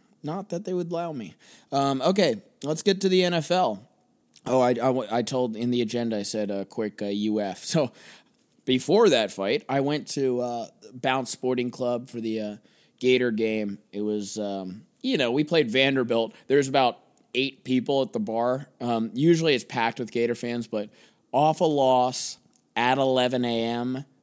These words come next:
versus Vanderbilt, there was eight people there,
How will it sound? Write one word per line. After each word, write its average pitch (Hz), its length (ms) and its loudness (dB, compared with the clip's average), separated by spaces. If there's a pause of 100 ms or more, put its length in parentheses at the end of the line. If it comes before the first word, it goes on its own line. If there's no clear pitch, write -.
(120)
versus 104 480 -4
Vanderbilt, 160 920 0 (300)
there 120 160 0
was 113 180 0
eight 110 260 -2
people 117 300 -2
there, 113 320 -2